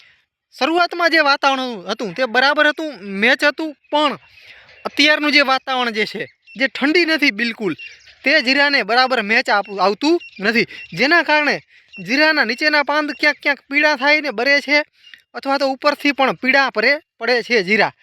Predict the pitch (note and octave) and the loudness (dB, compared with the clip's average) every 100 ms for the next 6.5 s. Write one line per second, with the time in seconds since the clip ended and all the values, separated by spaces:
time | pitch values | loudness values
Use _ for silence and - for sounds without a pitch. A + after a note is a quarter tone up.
0 | - - _ _ _ C4 C#4+ C#4 C#4+ A#3 | -20 -20 _ _ _ -10 -6 -6 -8 -6
1 | C4 C#4+ C4+ G#3+ C4+ D4 C4+ C4+ C4 C4+ | 2 4 4 4 0 0 0 2 0 0
2 | G#3 - A#3+ D4 _ _ _ _ _ _ | -2 0 0 0 _ _ _ _ _ _
3 | _ _ _ _ _ C4+ C#4+ D4 C#4 - | _ _ _ _ _ 0 4 4 4 0
4 | - - - _ - _ _ A#3 A#3+ C4 | -6 -8 -8 _ -20 _ _ -4 0 2
5 | C#4 A3 G3 - C#4+ C#4 C4 C4 A#3 F3+ | 2 4 4 6 4 4 2 0 0 -6
6 | _ _ F#3+ A3+ | _ _ -6 0